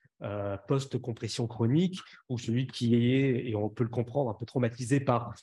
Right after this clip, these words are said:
cette période de lomboradiculalgie, euh, reprendre un travail un peu plus tard. Donc, il n'y a pas de nuit d'hospitalisation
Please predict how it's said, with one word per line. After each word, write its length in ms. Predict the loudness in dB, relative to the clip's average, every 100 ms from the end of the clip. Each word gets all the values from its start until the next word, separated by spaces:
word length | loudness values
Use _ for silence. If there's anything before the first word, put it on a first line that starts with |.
| _
cette 320 | -2 -2 0
période 460 | 2 4 6 6 4
de 320 | 2 2 2
lomboradiculalgie, 1080 | 2 2 0 -2 -4 -4 -2 -2 -2 -6 -6 _ _ -8
euh, 320 | -4 -4 -4
reprendre 400 | -4 -4 2 2
un 60 | 4
travail 340 | 2 2 2
un 60 | 2
peu 120 | 2
plus 140 | 0
tard. 240 | -2 -4 -6 _ _ _ -6
Donc, 180 | -4 2
il 40 |
n'y 60 | 2
a 60 |
pas 100 | 4
de 140 | 4 4
nuit 500 | 4 4 2 -2 -6 -6
d'hospitalisation 1120 | -6 -6 -8 -6 -4 -2 -2 -2 0 0